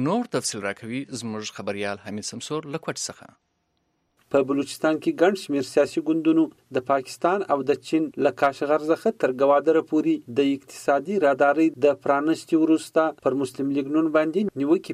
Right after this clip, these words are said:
Speaker 2: پیل کړي دي. دوی دریځ لري چې وزیر اعظم نواز شریف سي په ژوب کې د ان پنځوس له مغول کوټ څخه تر کلا سیف الله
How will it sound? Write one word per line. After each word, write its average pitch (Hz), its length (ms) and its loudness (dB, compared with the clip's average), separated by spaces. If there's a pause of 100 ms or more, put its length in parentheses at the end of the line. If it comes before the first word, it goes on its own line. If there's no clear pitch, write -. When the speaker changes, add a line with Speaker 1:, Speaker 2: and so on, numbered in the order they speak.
(120)
Speaker 2:
پیل 143 320 2
کړي 160 240 4
دي. 160 120 2 (280)
دوی 160 120 4 (200)
دریځ 151 340 2
لري 190 180 2
چې - 160 -12 (120)
وزیر 139 260 2
اعظم 156 320 0
نواز 160 260 0
شریف 160 300 -2
سي 160 160 -2 (160)
په 135 240 2
ژوب 151 300 2
کې 147 500 -4
د 156 220 -2
ان 160 140 -2 (120)
پنځوس 147 580 2
له 139 160 2
مغول 135 340 2
کوټ 160 240 0
څخه 160 300 -2
تر 135 180 -8
کلا 147 300 2
سیف 143 240 0
الله 170 260 2